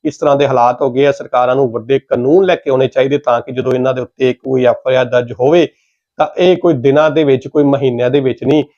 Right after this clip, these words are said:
ਸਾਲੋਂ ਸਾਲ ਉਸ ਐਫ ਆਈ ਆਰ ਤੇ ਜ਼ਮਾਨਤ ਨਾ ਲੈ ਸਕਣ ਤਾਂ ਕਿ ਪੰਜਾਬ ਦੇ ਲੋਕ ਅਮਨ ਸ਼ਾਂਤੀ ਨਾਲ ਜੀ ਸਕਣ। ਲੇਕਿਨ ਲੱਗਦਾ ਤਾਂ ਨਹੀਂ,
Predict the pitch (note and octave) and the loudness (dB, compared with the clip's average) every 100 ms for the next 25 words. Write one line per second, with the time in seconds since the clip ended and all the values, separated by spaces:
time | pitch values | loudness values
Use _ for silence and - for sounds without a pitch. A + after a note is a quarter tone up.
0 | _ - - D3+ E3 F3+ D#3+ - C3 C3 | _ -20 -4 0 2 0 0 0 0 2
1 | C3+ C#3 D3 C#3 C#3+ - B2+ A#2+ B2+ B2 | 0 -2 -4 -2 -6 -2 -2 0 0 2
2 | B2+ B2 - C3+ B2+ B2 A2+ A2 A#2+ C#3 | 2 0 0 -2 -2 -2 -2 0 -2 -4
3 | C3+ _ _ D3 C#3+ D3+ D#3 C#3 B2+ - | -10 _ _ -2 2 2 2 2 0 -4
4 | C3+ D3+ C3+ B2 A#2 - C3 - A#2 A2+ | -2 -2 0 -2 -2 -4 -8 -6 -2 0
5 | A2 A#2 A2+ A#2 G#2 - B2 B2 A#2+ G#2+ | 0 -2 -4 -6 -6 -4 -4 -2 -4 -6
6 | G#2+ A#2 A2+ A2+ - _ _ _ - A#2+ | -6 -4 -2 -4 -6 _ _ _ -6 0
7 | E3+ C#3+ - B2+ B2+ B2+ C3 C3+ B2 A#2+ | 2 0 0 0 0 0 0 0 0 -2
8 | B2+ D3 C3+ A#2+ D3 D3+ D3 | -2 0 0 0 2 2 0